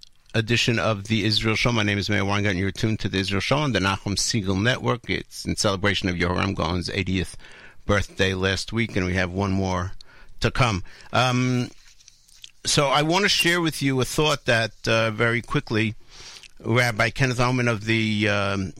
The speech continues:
Young Israel of Flatbush, many vet-, veteran rabbi of the Young Israel of Flatbush, the one on the corner of Coney and I in, in Flatbush. And one of the things he mentioned in his, uh,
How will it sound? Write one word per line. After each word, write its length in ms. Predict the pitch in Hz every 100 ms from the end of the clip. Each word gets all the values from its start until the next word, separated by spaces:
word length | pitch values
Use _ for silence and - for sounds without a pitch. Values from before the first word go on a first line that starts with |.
| - - - - -
Young 240 | 127 123
Israel 300 | 127 120 127
of 80 | 107
Flatbush, 520 | - 135 135 135 117 123
many 300 | 123 127 120
vet-, 420 | 98 104 165 175
veteran 500 | 117 160 180 147 120
rabbi 380 | 120 117 104 101
of 180 | 98
the 80 | 101
Young 180 | 104 101
Israel 300 | 107 107 101
of 100 | 98
Flatbush, 640 | - 104 98 - 98 - - - - - -
the 100 | 107
one 220 | 104 107
on 140 | 107 98
the 60 |
corner 340 | - 113 107 101
of 160 | -
Coney 320 | - 113 107
and 100 | 101
I 460 | 104 113 95 104 110 - - -
in, 380 | 101 98 95 -
in 240 | 95 90
Flatbush. 640 | - 78 67 - 127 - - - - - - - - - _ _ - -
And 280 | 101 104 107
one 100 | 143
of 80 |
the 80 | 139
things 280 | 120 131 110
he 60 | 117
mentioned 380 | 120 123 120
in 140 | 107 107
his, 400 | 101 104 95 -
uh, 380 | 98 95 92